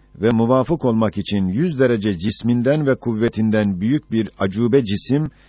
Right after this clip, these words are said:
ve müthiş bir heykel ve çok harika bir kuvvet ve iktidar bulunmak lazım geldiğinden öyle tasvir edilmiş. Vaka mutabakatı görünmüyor ve o rivayet müteşabih olur.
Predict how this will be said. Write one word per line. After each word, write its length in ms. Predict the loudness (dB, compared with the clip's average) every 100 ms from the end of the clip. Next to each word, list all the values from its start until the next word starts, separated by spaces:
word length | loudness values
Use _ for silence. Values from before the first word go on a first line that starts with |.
| _ -6
ve 100 | 0
müthiş 440 | 0 -2 -6 -4
bir 200 | -4 -2
heykel 520 | 0 0 2 2 0 -4 -18 _
ve 80 | -8
çok 260 | -4 -6 -4
harika 500 | -2 0 0 -2 0
bir 160 | 0
kuvvet 560 | -2 -6 -2 0 0 -2
ve 60 | -6
iktidar 580 | -6 -6 0 2 2
bulunmak 480 | 2 0 0 -2 -2
lazım 360 | -2 -2 0 2
geldiğinden 680 | 2 2 0 0 0 0 -4 -16 _ 2
öyle 260 | 2 4
tasvir 420 | 0 -2 -4 -2 -2
edilmiş. 460 | -2 -4 -6 -8 -16 _ _ _ _ _ -16
Vaka 520 | -4 -2 0 0 2
mutabakatı 680 | 2 2 2 2 0 -2 -2
görünmüyor 640 | 0 0 2 2 2 0 -4 _ -4
ve 120 | -2
o 180 | 0 0
rivayet 640 | 2 2 2 0 -2 -6
müteşabih 640 | -6 -6 -4 -2 -2 -2
olur. 320 | -4 -6 -10